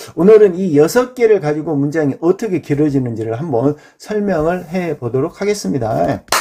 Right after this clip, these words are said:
잘 들어보시기 바랍니다. 자, 마찬가지로 여러분 형용사로 이렇게 똑같이 적어놨단 말이에요. 그죠? <clears throat> 이 문장이 길단 말이에요. 이렇게 주어야 주어,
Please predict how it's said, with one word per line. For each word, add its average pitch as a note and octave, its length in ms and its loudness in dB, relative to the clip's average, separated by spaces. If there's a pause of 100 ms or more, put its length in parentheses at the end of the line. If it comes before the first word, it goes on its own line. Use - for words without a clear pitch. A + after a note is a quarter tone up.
(920)
잘 - 280 -16
들어보시기 A2+ 680 -14 (220)
바랍니다. - 800 -10 (1300)
자, F#3+ 140 4
마찬가지로 A3 600 6
여러분 F3+ 300 2
형용사로 A#3 640 2
이렇게 C#3 240 -4
똑같이 A3 380 -6
적어놨단 C#3 580 -2
말이에요. A2+ 560 -6
그죠? F3 400 -4 (120)
<clears throat> F3 260 4
이 D#3+ 100 2
문장이 D3 400 2
길단 C#3+ 380 -2
말이에요. A#2 200 -8
이렇게 G#2+ 240 -14
주어야 C3 340 -4
주어, - 240 -18